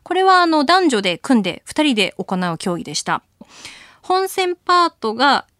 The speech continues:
一と二、そして決勝というふうにこう組まれていて、例えばその本戦のパート一だと三十分で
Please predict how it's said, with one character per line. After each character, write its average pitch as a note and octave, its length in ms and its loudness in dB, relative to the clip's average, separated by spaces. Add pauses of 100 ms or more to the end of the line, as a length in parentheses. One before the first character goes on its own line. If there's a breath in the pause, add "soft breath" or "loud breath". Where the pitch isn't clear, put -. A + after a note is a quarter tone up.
一 - 260 -4
と F#3 160 -4
二、 F#3+ 400 -2
そ - 160 -6
し - 80 -6
て F4+ 340 -2
決 - 320 -4
勝 F#3 200 -4 (340)
と A3 80 -4
い - 20 -2
う - 20 -2
ふ F#3+ 40 -6
う F#3+ 40 -4
に E3+ 120 -8
こ D#3 120 -14
う - 20 -18
組 - 160 -6
ま F#3 100 -2
れ E3+ 120 -6
て - 140 -10
い E3+ 120 -10
て、 G#3 360 -2 (460 loud breath)
例 - 80 2 (140)
え - 20 2
ば E4 100 4
そ - 100 -2
の A3 100 2
本 E4 280 2
戦 E4 360 0
の D#4+ 120 2
パ C4+ 240 0
ー - 20 0
ト C4+ 160 -2
一 B3+ 200 -4
だ A#3 100 0
と - 80 -8
三 F4 260 0 (140)
十 A#4 80 -2 (280)
分 G#3 320 -2
で B3+ 320 2